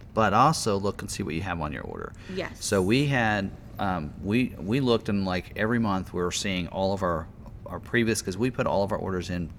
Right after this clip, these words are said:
Speaker 1: ten to fourteens, and then we put all our new orders as fifteens. So we made sure to prioritize last year's orders. They didn't get, they didn't get scheduled. And so this last month we had eighteen allocations. We had, like, nine orders left. And I said, "Oh, this is great.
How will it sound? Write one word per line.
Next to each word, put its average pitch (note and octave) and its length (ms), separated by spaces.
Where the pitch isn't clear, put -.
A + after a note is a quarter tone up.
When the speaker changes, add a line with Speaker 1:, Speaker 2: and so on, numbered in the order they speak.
Speaker 1:
ten G#2 280
to F2 100
fourteens, G2+ 800
and G2+ 140
then G2 220
we F2+ 120
put G#2 160
all G2 120
our E2+ 120
new G#2 180
orders F2 320
as D#2+ 120
fifteens. - 720
So F#2 200
we G2+ 180
made G2+ 300
sure G#2 120
to F#2 80
prioritize F#2+ 840
last D#2 340
year's F2 180
orders. G#2 520
They G#2 80
didn't E2 140
get, - 220
they F2+ 80
didn't F2 140
get - 120
scheduled. B2+ 440
And G2 180
so G2 120
this F2 180
last B2+ 260
month G#2 200
we G2 80
had - 100
eighteen G2+ 300
allocations. G#2 600
We G#2 120
had, F#2+ 140
like, E2+ 120
nine G2 320
orders F#2+ 360
left. D2+ 200
And F2 100
I D#2+ 80
said, - 180
"Oh, G#2+ 120
this G2+ 180
is A2+ 60
great. A#2 360